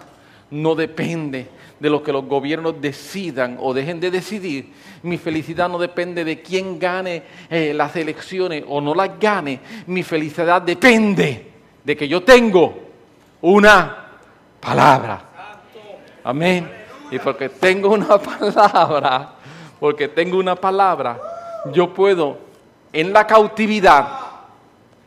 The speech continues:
en la cautividad, yo puedo levantarme,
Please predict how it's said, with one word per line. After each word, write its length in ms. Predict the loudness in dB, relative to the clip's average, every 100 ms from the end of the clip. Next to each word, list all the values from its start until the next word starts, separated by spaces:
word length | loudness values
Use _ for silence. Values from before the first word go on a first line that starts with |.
| _ _ _
en 120 | 0
la 100 | 0
cautividad, 680 | 2 0 -2 -8 -4 -4 -4 -12 _ _ _ -20 -20 -16
yo 240 | -6 -4
puedo 200 | -2 -2
levantarme, 720 | 2 0 0 -2 -2 -2 -10